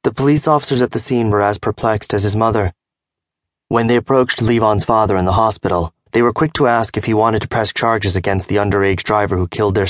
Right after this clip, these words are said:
son. Levon's plight turned into horror when his father answered, "He's my son, officer." The men,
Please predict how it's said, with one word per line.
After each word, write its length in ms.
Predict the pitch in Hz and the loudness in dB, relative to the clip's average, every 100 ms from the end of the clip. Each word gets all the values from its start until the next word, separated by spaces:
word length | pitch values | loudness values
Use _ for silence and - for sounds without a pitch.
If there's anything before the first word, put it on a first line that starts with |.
| - | 0
son. 300 | 107 95 90 _ _ _ _ _ _ _ _ _ - | 0 2 -2 _ _ _ _ _ _ _ _ _ -2
Levon's 440 | 117 113 113 107 | 0 2 2 0
plight 420 | - - 101 92 - | -2 0 0 0 -2
turned 300 | 107 104 101 | -2 0 -2
into 220 | 90 92 | -2 -2
horror 440 | - 95 87 82 | 0 0 2 0
when 160 | 82 87 | 0 -2
his 180 | 92 - | -2 -2
father 400 | 98 92 95 - | 0 0 0 -2
answered, 580 | 95 92 82 80 82 - _ _ _ _ _ _ _ _ _ _ _ | -2 -2 -2 -2 -4 -6 _ _ _ _ _ _ _ _ _ _ _
"He's 240 | - 107 90 | -4 0 2
my 220 | 87 90 | 2 0
son, 440 | 87 - 85 71 | -2 0 0 0
officer." 640 | 50 67 - - - - - _ _ _ _ _ _ _ _ _ _ _ _ _ - | 0 -2 -4 -6 -6 -6 -12 _ _ _ _ _ _ _ _ _ _ _ _ _ -2
The 80 | 101 | 0
men, 380 | 101 90 80 | 2 0 -2